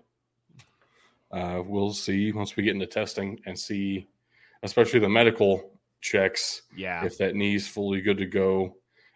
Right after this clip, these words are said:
Speaker 1: and if he can light up some drills. Maybe we're talking about a different story, but right now, probably not on the board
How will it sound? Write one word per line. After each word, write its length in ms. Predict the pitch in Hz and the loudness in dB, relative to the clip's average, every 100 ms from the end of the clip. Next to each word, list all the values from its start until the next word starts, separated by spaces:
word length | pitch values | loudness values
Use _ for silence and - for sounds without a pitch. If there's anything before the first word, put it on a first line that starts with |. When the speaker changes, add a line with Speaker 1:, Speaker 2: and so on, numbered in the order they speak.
| _ | _
Speaker 1:
and 340 | 92 87 87 82 _ _ - | -8 -6 -6 -8 _ _ -10
if 120 | 90 | -4
he 120 | 98 | -4
can 360 | 92 92 90 87 _ _ _ _ _ _ _ | -2 -4 -4 -8 _ _ _ _ _ _ _
light 200 | 104 98 95 | -2 0 0
up 100 | - | -4
some 160 | 90 | -6
drills. 560 | 90 92 90 101 - - _ - | -4 -2 -2 -4 -8 -16 _ -6
Maybe 120 | 98 | -2
we're 160 | 98 95 | 0 0
talking 320 | - 98 98 | 2 0 0
about 160 | 98 95 | 0 -2
a 60 | |
different 240 | 92 101 95 | -2 -6 -6
story, 380 | 98 101 92 92 - | -6 -6 -8 -8 -6
but 180 | 101 | -4
right 180 | 107 98 | -2 -4
now, 300 | 98 95 92 _ _ _ _ _ _ _ _ _ _ | -2 -4 -8 _ _ _ _ _ _ _ _ _ _
probably 500 | - 123 110 101 107 | 4 4 6 4 4
not 360 | 101 101 107 123 | 6 6 4 4
on 140 | 113 | 2
the 60 | 110 | 4
board 400 | 117 117 123 | 2 2 2